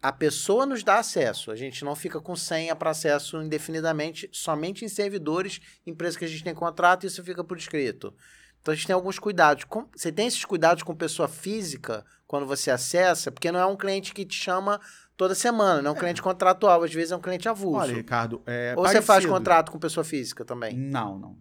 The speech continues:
Speaker 1: Não.
Speaker 2: Contrato não. É, Ricardo, é parecido um pouco com o que você acabou de citar. É, o primeiro contato, né, que a pessoa faz comigo, quando ainda tá se tornando cliente, né, é, eles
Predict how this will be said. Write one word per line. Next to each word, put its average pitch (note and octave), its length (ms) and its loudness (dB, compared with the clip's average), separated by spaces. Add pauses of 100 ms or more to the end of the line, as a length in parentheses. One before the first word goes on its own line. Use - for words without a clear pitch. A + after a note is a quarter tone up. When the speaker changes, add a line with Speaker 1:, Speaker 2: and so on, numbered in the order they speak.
Speaker 1:
Não. A2+ 220 -6
Speaker 2:
Contrato G2+ 400 -14
não. - 120 -14 (500)
É, G#2+ 560 -2
Ricardo, A#2+ 280 -6
é A#2+ 40 -8
parecido D3+ 540 -4
um A#2 60 -4
pouco A#2 340 -6
com A2 460 -10
o F#2+ 100 -18
que - 80 -16
você A2 420 -10
acabou A2+ 300 -8
de A2+ 80 -14
citar. A#2+ 580 -10
É, G2+ 540 -12 (180)
o D3+ 120 -4
primeiro E3+ 500 -2
contato, B2 880 -6 (180)
né, G#2+ 360 -12 (320)
que - 60 -16
a F#2+ 60 -14
pessoa G#2 260 -12
faz G#2 200 -8
comigo, A#2 360 -6
quando A2 200 -10
ainda G#2+ 300 -12 (380)
tá A2+ 100 -6
se A#2 120 -14
tornando A2 300 -8
cliente, B2 380 -8 (120)
né, A2+ 200 -16 (600)
é, A2 720 -2
eles B2 180 -8